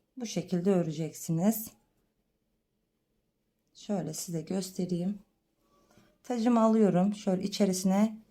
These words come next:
geçiriyorum. Buradaki genişlik ve bolluk, e, çok bol kalmayacak şekilde olması gerekiyor.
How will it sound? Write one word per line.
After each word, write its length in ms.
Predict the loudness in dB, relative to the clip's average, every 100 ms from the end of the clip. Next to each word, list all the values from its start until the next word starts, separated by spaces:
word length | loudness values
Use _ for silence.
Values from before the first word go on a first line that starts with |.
| _ -8
geçiriyorum. 800 | -8 -2 2 4 4 2 0 -6 _ _ _ _
Buradaki 420 | -6 0 0 0 4
genişlik 600 | 4 4 -2 -6 -4 -2
ve 140 | 0
bolluk, 580 | 4 4 4 0 -2 -18 -20 _
e, 300 | -4 -2 -2
çok 340 | -2 -2 -2 2
bol 200 | 2 2
kalmayacak 500 | 2 2 2 0 -4
şekilde 400 | -8 -8 -6 -2
olması 340 | -2 -4 -6
gerekiyor. 580 | -8 -6 -6 -2 0 0